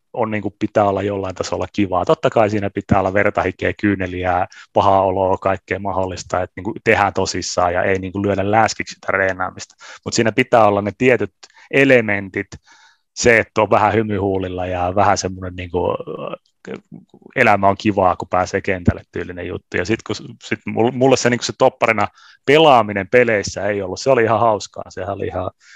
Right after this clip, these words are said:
siinä ei ollut oikeastaan painetta, koska mä en niinku kokenut, että mä voin tässä epäonnistua. Et jos mä en reenaa tässä, niin en mä voi oikein epäonnistuakaan. Et se menee, miten menee. Ja pääsääntöisesti ne meni vielä ihan hyvin, et mä oletan, että se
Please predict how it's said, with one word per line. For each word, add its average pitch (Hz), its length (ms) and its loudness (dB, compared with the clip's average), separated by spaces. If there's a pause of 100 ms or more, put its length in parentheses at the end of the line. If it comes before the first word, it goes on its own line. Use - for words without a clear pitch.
(140)
siinä 104 220 0
ei 101 60 4
ollut 107 160 6
oikeastaan 107 360 2
painetta, 104 480 2
koska - 240 -10
mä 95 100 -4
en 98 60 -4
niinku 95 220 -8
kokenut, 95 380 2
että 95 160 -4
mä 98 160 0
voin 101 140 0
tässä - 240 0
epäonnistua. 92 760 -2
Et - 260 -16 (160)
jos - 160 -2
mä 98 80 2
en 101 80 4
reenaa 113 380 4
tässä, - 280 -2
niin 107 140 -2
en 101 100 -4
mä 104 160 0
voi 101 120 4
oikein 104 220 2
epäonnistuakaan. 95 840 -4
Et - 80 -14
se 127 100 0
menee, 107 280 -2
miten 98 320 -6
menee. 95 340 -4
Ja 85 60 -8 (460)
pääsääntöisesti 107 560 2
ne 110 120 0
meni 110 260 0
vielä 107 240 2
ihan 107 240 2
hyvin, 110 360 2
et 90 160 -10
mä 95 80 -6
oletan, 98 380 0
että - 120 -6
se - 80 -8